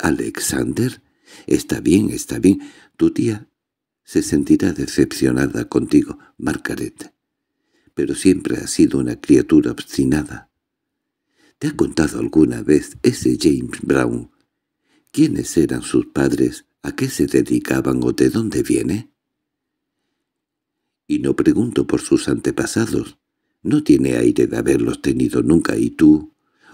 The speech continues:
Una Fraser de Lovat. Vergüenza debería darte, Margaret. ¿Quién es ese Jamie Brown? James Brown, doctor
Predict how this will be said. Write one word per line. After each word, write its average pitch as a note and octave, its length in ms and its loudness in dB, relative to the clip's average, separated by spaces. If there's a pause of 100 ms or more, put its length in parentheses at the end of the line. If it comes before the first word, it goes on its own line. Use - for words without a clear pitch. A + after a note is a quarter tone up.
Una F#2 340 4
Fraser C2 880 0
de - 160 -4
Lovat. - 600 -4 (520)
Vergüenza D2+ 640 0
debería - 560 2
darte, - 400 -6
Margaret. - 640 -4 (480)
¿Quién - 260 4
es - 300 -8 (320)
ese B2+ 340 -4
Jamie D2 400 0
Brown? C#2+ 560 -2 (3000)
James A2 640 2
Brown, - 520 -4 (600)
doctor - 640 0